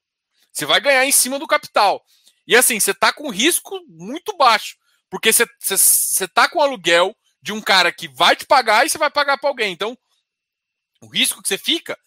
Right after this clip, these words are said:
porque o devedor, eh, o seu devedor de inquilino é muito baixo, acaba sendo, sendo mais interessante. Então, tipo, a alavancagem,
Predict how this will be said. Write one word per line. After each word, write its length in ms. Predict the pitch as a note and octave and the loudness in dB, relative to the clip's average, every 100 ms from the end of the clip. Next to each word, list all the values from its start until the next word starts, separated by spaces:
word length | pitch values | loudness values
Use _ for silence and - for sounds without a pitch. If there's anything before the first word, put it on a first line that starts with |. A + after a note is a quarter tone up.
| _ _ | _ _
porque 220 | C#3 - | -16 -6
o 140 | F#3 D#3 | -6 -2
devedor, 680 | F#3 G3+ G3 C#3+ F3 E3 - | -2 0 -2 -4 -6 -6 -8
eh, 200 | C#3 B2+ | -10 -10
o 20 | |
seu 240 | - A3 F#3+ | -6 -4 -2
devedor 600 | G3+ F3+ C#3 C#3 A#2+ G2 _ _ _ B2+ | -2 -4 -10 -12 -12 -14 _ _ _ _
de 200 | B2 F3+ | -10 -10
inquilino 360 | E3+ D3 C#3 | -8 -6 -4
é 40 | B2+ | -6
muito 240 | D3+ - | -8 -10
baixo, 520 | B2+ F3+ A3+ - A2 _ _ _ | 2 2 2 -2 -14 _ _ _
acaba 380 | B2+ - F3+ F#3+ | -6 0 0 0
sendo, 440 | F#3+ G3+ G#3+ - | -2 -6 -8 -10
sendo 200 | - F#3 | -6 -6
mais 240 | F#3 F3+ F3 | -2 -2 -2
interessante. 640 | F#3 G#3 - E3 A#2 - | -2 0 0 -2 -6 -12
Então, 340 | B2+ G3 A#3+ C4+ _ _ _ _ B2 | -6 -4 -4 -8 _ _ _ _ -14
tipo, 160 | - | 0
a 40 | F#3 | 4
alavancagem, 840 | A#3+ B3+ G3+ G#3 B3+ A#3 F3 | 4 2 -2 2 4 2 -4